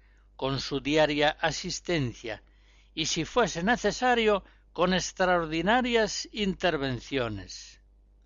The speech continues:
Es en ellas, señalaba el Papa, donde con más frecuencia se producen las vocaciones al sacerdocio,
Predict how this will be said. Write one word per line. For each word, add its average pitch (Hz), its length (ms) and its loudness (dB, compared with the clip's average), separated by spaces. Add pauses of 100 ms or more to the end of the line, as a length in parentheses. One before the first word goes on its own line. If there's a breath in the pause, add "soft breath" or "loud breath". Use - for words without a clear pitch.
(840 soft breath)
Es 160 320 2
en 143 120 2
ellas, 143 720 0 (240)
señalaba 127 580 0
el 131 140 -2
Papa, 156 480 2 (500 soft breath)
donde 135 680 0
con 135 240 -2
más 185 200 2
frecuencia 202 680 -2
se 165 160 -2
producen 165 640 -2
las 135 160 0
vocaciones 143 800 -2
al 147 140 -2
sacerdocio, 165 920 -2